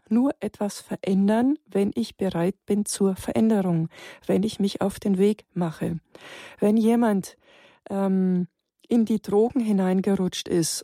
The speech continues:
und ist weiterhin in seinem Drogenumfeld drin, wird er von den Drogen nicht wegkommen. Wenn jemand in den Alkohol, in diese Sucht, das ist ja auch eine Form von Suche, bis es natürlich im Körper, ähm, sich gewissermaßen verselbstständigt,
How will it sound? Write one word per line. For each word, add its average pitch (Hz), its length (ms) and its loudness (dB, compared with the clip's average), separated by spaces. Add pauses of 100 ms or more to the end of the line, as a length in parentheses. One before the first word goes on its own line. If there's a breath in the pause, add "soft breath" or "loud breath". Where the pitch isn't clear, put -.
und - 360 -2
ist - 200 -2 (140)
weiterhin 220 560 2
in 202 160 0
seinem 196 380 2
Drogenumfeld 202 1040 -2
drin, 226 260 2
wird 190 220 -2
er 196 80 -2
von 190 180 -2
den 190 80 2
Drogen 220 320 2
nicht 180 240 -2
wegkommen. 160 640 -2 (560 loud breath)
Wenn 202 220 4
jemand 214 420 2
in 202 160 -2
den 196 160 0
Alkohol, 196 640 0
in 185 160 -4
diese 185 260 -4
Sucht, - 400 -2
das 202 80 -2
ist - 60 -8
ja 202 100 0
auch 226 140 -4
eine 202 180 2
Form 185 300 0
von 190 200 0
Suche, 196 580 0 (1040 loud breath)
bis 233 260 0
es - 200 -4
natürlich 196 480 0
im 190 160 0
Körper, 196 640 0
ähm, 185 420 2 (720)
sich - 300 -4
gewissermaßen 180 640 0
verselbstständigt, 190 920 0